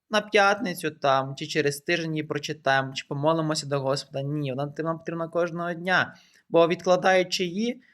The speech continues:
ми просто про неї забудемо і будемо думати, чому ж в нас в житті такий поганий настрій? А тому, що ми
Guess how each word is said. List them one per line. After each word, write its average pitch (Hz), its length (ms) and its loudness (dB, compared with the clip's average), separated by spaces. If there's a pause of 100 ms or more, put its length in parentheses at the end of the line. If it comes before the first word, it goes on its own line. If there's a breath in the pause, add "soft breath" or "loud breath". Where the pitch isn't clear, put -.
(120)
ми 151 60 -14
просто 202 360 4
про 165 160 -2
неї 165 220 2
забудемо 156 760 2 (300 loud breath)
і 147 300 4
будемо 160 200 4
думати, 165 300 2
чому 202 260 -2
ж - 80 -8
в - 20 -6
нас 214 180 2
в - 20 -6
житті 165 340 -2
такий 175 300 -2
поганий 156 400 2
настрій? 160 680 0 (140)
А 381 140 -4
тому, 240 420 4
що 165 240 2
ми 160 280 2